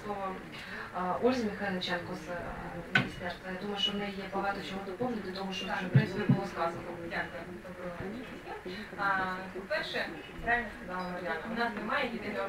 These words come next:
Speaker 2: координатора. А, у нас немає єдиного координатора. А, на жаль, Міністерство освіти і науки, поки воно було головним, а, в підготовці волонтерів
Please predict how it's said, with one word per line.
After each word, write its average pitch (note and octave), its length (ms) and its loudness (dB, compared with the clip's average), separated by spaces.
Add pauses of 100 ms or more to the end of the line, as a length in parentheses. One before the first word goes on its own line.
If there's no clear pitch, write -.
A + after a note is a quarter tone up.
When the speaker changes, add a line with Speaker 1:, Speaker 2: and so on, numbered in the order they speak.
Speaker 2:
координатора. F#3 760 -4 (760)
А, F3 340 4 (280)
у G#3 40 -2
нас G#3+ 200 0
немає A#3 300 2
єдиного F#3+ 380 -2
координатора. F3+ 600 -4 (380)
А, G3+ 320 4
на A3 140 0
жаль, C4+ 200 8
Міністерство A3+ 580 2
освіти A3 320 -2
і - 20 0
науки, C4 520 0 (180)
поки G#3+ 220 -4 (120)
воно F#3+ 260 2 (100)
було F#3 140 -2 (120)
головним, G3 400 0 (260)
а, E3 100 0 (840)
в F#3 280 4
підготовці A#3 480 0
волонтерів B3 560 2